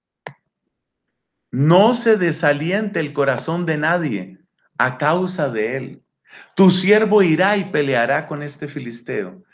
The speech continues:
O sea que si la primera derrota está en el corazón,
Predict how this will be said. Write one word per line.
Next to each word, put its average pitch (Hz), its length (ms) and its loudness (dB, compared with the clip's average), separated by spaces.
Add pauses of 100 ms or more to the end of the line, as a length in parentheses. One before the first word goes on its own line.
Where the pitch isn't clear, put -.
(360)
O 151 100 6
sea 208 280 6
que 156 80 0
si 147 160 -2
la 139 160 6
primera 165 400 0
derrota 170 480 -2
está 123 240 -6
en 156 80 -4
el 151 140 -6
corazón, 104 760 -10